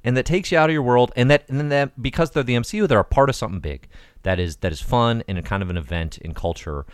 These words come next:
Um, but you have to be okay with that, right? And I think for me that's a challenge because I'm like, WandaVision was reaching for something.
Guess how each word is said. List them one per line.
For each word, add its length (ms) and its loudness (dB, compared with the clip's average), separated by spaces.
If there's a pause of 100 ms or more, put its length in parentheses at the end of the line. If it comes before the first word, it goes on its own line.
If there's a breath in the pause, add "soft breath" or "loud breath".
(320 soft breath)
Um, 360 -2
but 100 2
you 60 0
have 140 2
to 60 -6
be 80 2
okay 240 0
with 140 -2
that, 260 -12
right? 220 0
And 140 -2
I 100 0
think 260 -4 (120)
for 220 -6
me 260 -2
that's 220 0
a 80 -10 (140)
challenge 560 -4
because 220 -6
I'm 180 -2
like, 280 -4 (440 soft breath)
WandaVision 500 2
was 140 -2
reaching 400 -4
for 140 -4
something. 460 -10